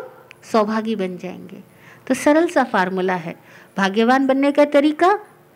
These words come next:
गुणग्राही बनो, सद्भावित बनो, भाग्यवान बन जाओगे, सौभागी बन जाओगे। और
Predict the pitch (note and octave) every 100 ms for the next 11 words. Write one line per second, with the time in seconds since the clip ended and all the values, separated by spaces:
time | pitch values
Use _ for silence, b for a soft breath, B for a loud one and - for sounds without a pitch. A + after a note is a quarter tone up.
0 | - F#3+ B3+ A#3+ A3 A3 C4 C4 C4+ E4
1 | F#4+ - - _ _ _ _ _ _ _
2 | _ b b - F#4 E4+ A3+ G#3+ B3 G3
3 | F#3+ E3+ - _ - F#3 G3 A3 A#3 A#3
4 | F#3+ F3 E3+ D#3 D#3 F3+ - G#3+ G3+ A3
5 | A#3+ G3+ F#3 F3 F3 - - - - _
6 | B B B B B B - A3+ F3+